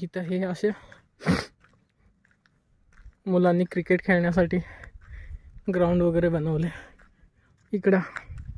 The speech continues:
आणि बाकी इकडं सगळी इकडं तो मगाशी दाखवला मी तसा तो मग मलंगड, हां हां. आणि इकडं हे जंगल असं.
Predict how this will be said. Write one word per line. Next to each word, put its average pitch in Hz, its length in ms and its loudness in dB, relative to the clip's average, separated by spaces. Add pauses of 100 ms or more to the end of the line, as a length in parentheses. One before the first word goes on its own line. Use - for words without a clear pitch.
(3000)
आणि 175 200 -2
बाकी 165 280 -4
इकडं 180 240 -2
सगळी 170 300 2
इकडं 170 180 0 (880)
तो 202 40 6
मगाशी 190 300 6
दाखवला 175 320 4
मी 170 160 2
तसा 160 180 -2
तो 151 160 -2
मग 156 200 2 (320)
मलंगड, 160 380 4
हां 139 240 -4
हां. - 180 -8 (1600)
आणि 151 120 -6
इकडं 156 200 -4 (300)
हे 151 120 0
जंगल 135 360 0
असं. - 220 -12